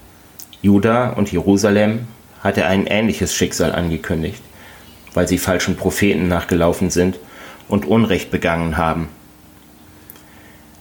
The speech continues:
Micha hat deutlich gemacht, dass das Unglück, das über sie kommen wird, ihre eigene Schuld ist.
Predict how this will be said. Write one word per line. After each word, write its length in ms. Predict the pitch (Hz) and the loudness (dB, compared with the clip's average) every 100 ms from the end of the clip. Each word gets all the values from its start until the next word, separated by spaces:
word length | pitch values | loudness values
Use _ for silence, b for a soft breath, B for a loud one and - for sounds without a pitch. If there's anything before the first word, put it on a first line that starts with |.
| B - | B -6
Micha 320 | 113 151 180 156 | 0 2 4 2
hat 160 | 156 | 2
deutlich 340 | 110 107 - - | 2 2 0 0
gemacht, 440 | 92 107 120 - - | 0 0 -4 -12 -8
dass 120 | 107 98 | -4 0
das 200 | 101 - | 0 0
Unglück, 480 | 117 123 135 131 | 0 2 2 2
das 180 | - - | 0 -2
über 240 | - 143 127 | 0 0 2
sie 140 | 131 | 0
kommen 340 | 131 120 98 | 0 0 2
wird, 260 | 87 110 - - - | 2 0 -2 -18 -4
ihre 340 | 113 104 - - | 0 0 0 0
eigene 380 | 135 135 131 | 0 2 0
Schuld 320 | 127 101 80 - | 0 0 0 -2
ist. 420 | 82 - - | -10 -10 -18